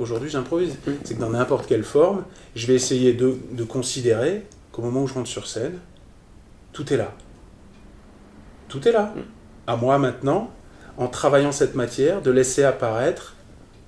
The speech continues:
Speaker 1: sa vraie nature. Et des, et voilà. Donc ça, c'est, euh, une première chose. Et une deuxième chose,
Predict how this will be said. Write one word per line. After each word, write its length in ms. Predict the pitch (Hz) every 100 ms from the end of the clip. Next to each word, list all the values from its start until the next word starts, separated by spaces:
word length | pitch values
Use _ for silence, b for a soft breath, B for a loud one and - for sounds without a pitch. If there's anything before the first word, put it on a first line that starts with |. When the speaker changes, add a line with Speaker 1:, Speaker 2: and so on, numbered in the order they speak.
| - - -
Speaker 1:
sa 200 | - 123
vraie 180 | 123
nature. 460 | 117 113 - 165 180
Et 80 | 127
des, 140 | 113
et 240 | 101 98 95
voilà. 160 | - - B B B -
Donc 100 | 127
ça, 120 | 185 185
c'est, 200 | 156 139
euh, 420 | 123 117 113 110 104 - - - - -
une 80 | 131
première 260 | 127 127 117
chose. 200 | 170 165
Et 60 | 143
une 80 | 139
deuxième 300 | 147 143 123
chose, 360 | 170 190 208